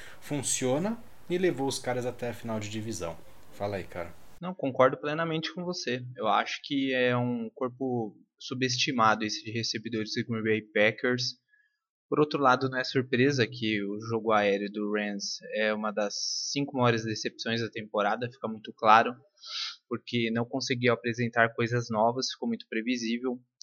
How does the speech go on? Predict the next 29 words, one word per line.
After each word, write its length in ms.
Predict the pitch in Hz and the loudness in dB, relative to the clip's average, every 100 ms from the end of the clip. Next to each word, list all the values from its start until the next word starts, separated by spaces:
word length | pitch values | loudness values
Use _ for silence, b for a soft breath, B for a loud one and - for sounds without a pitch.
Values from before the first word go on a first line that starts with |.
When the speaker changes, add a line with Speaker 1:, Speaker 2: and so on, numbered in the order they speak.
| B B _ _ _ - | B B _ _ _ -4
Speaker 2:
A 260 | 113 110 110 | 4 6 4
defesa, 500 | 120 120 131 120 123 | 2 0 2 0 0
por 140 | 127 | -4
sua 200 | 123 120 | 2 2
vez, 220 | 113 113 | 2 2
Aaron 320 | 113 113 117 110 | 4 4 4 2
Donald 400 | 113 113 113 107 _ | 2 2 -2 -6 _
teve 180 | 117 110 | -4 0
apenas 460 | 110 123 117 113 135 | 0 0 0 -2 -6
um 80 | |
tackle 540 | 139 123 123 123 123 104 _ _ _ _ | -4 2 2 2 -6 -6 _ _ _ _
nessa 400 | 117 110 107 113 | -8 -8 -6 -8
partida, 520 | - 107 - 120 117 | 0 0 0 -2 -2
pra 120 | 113 110 | 0 -4
você 280 | 113 120 | -2 -4
ver 180 | 113 117 | -2 -2
como 640 | - 120 120 120 117 107 - | -2 -2 0 0 -2 -2 -8
que 440 | - 113 107 98 _ _ - - | -2 0 0 -2 _ _ -14 -12
Speaker 1:
Bichado, 580 | 110 113 - 127 143 110 | -4 0 6 6 4 -2
né? 140 | 110 | -4
Tava 220 | 110 104 123 | -4 -8 -10
bichado. 440 | 135 - 95 95 - - | -10 -8 -8 -8 -12 -4
Speaker 2:
também 260 | 117 117 | 0 0
tava 260 | 117 117 107 | -2 -2 0
mal, 380 | 104 110 120 107 | 2 2 2 -2
né? 160 | 104 | -6
Então, 520 | 107 - 120 117 120 113 110 | -8 -8 -6 -4 -6 -8 -8
assim, 440 | 117 - 107 98 95 | -6 -4 -4 -6 -8
é 400 | 107 110 110 107 | -6 -2 -2 -4